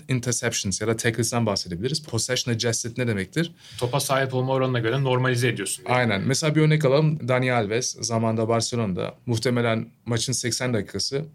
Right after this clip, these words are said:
Speaker 1: ofansif hamlelerde bulunan bir ofansif bekti. Rakip oyuncusu ama tam tersine maçın büyük bir kısmı defans hamlelerde bulunması gereken, hani bulunan bir oyuncuydu. Şimdi bu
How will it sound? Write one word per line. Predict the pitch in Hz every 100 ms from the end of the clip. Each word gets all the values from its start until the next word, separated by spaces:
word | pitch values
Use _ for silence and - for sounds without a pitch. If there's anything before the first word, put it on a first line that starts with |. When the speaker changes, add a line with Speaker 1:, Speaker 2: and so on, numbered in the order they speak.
| -
Speaker 1:
ofansif | 104 117 120 120
hamlelerde | 113 104 98 95
bulunan | 92 120 165 -
bir | 170 165 -
ofansif | 151 156 160 156 -
bekti. | 113 - - - -
Rakip | 117 160 226
oyuncusu | 220 160 135 -
ama | 120 123 185 202 -
tam | - 175
tersine | 170 135 - 113 123 180 196 -
maçın | 117 - 139
büyük | 170 170
bir | 156
kısmı | - - 151 208 196
defans | 123 123 143 151
hamlelerde | 147 135 131 131
bulunması | 127 131 135 - 127
gereken, | 117 98 82
hani | - - 57 -
bulunan | - 117 131 143
bir | 113
oyuncuydu. | 101 95 90 101 180 - _
Şimdi | - 127 123
bu | 147 156